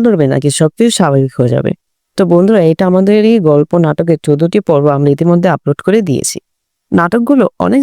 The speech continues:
জনপ্রিয়তা পাওয়ার কারণে পনেরো নম্বর পর্বটি খুব শীঘ্রই আপলোড হয়ে যাবে।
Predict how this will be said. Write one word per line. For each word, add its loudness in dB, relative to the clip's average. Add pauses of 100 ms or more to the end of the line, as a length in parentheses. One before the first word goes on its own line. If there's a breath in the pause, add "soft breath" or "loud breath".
জনপ্রিয়তা 0 (100)
পাওয়ার 0 (100)
কারণে 2 (120)
পনেরো 2
নম্বর 0 (180)
পর্বটি 0 (120)
খুব 2 (100)
শীঘ্রই 0
আপলোড -2
হয়ে 0
যাবে। -4